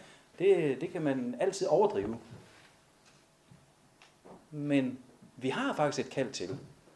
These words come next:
at forsøge at gøre godt mod mennesker, og hjælpe mennesker, og vise omsorg og interesse, og lade dem mærke, at det er faktisk muligt at finde en fred i sit liv,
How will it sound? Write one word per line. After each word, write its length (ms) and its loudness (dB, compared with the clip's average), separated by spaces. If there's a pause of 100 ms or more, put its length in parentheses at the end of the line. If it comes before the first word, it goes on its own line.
(540)
at 80 4
forsøge 560 0
at 100 0
gøre 180 8
godt 360 6
mod 160 4
mennesker, 500 -2
og 140 0
hjælpe 420 0
mennesker, 400 -2
og 100 0
vise 260 -4
omsorg 560 2
og 160 6
interesse, 640 0
og 100 2
lade 140 6
dem 100 2
mærke, 600 0 (460)
at 160 -2
det 140 4
er 60 6
faktisk 560 -2
muligt 640 2 (3000)
at 140 2 (680)
finde 540 -2
en 120 0
fred 400 2
i 80 -6
sit 260 -2
liv, 300 -4